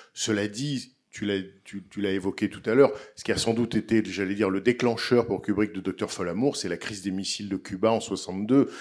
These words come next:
c'est-à-dire entre Khrouchtchev et Kennedy, et ce moment où, euh, la, vraiment le monde a pensé être au bord de la Troisième Guerre mondiale. Mais là où, euh, Kubrick, effectivement, à partir de ce film-là, en tout cas, ne peut plus être identifié comme,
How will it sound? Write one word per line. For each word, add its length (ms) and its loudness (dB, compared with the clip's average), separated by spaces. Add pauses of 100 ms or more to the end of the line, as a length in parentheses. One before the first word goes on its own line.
(240)
c'est-à-dire 320 0
entre 200 -4
Khrouchtchev 460 -4
et 60 -6
Kennedy, 480 0
et 40 4
ce 180 -4
moment 420 4
où, 300 8
euh, 180 6 (360)
la, 260 -4 (580)
vraiment 240 4
le 120 10
monde 240 6
a 60 10
pensé 360 2
être 340 6
au 60 2
bord 280 8
de 80 4
la 140 4
Troisième 360 -6
Guerre 140 0
mondiale. 480 -2 (440)
Mais 200 0
là 280 10
où, 340 8
euh, 100 4
Kubrick, 560 0
effectivement, 760 0
à 80 8
partir 340 -2
de 80 -2
ce 120 -6
film-là, 240 2
en 20 2
tout 100 -6
cas, 120 8
ne 60 4
peut 140 -2
plus 200 6
être 240 8
identifié 560 -2
comme, 180 0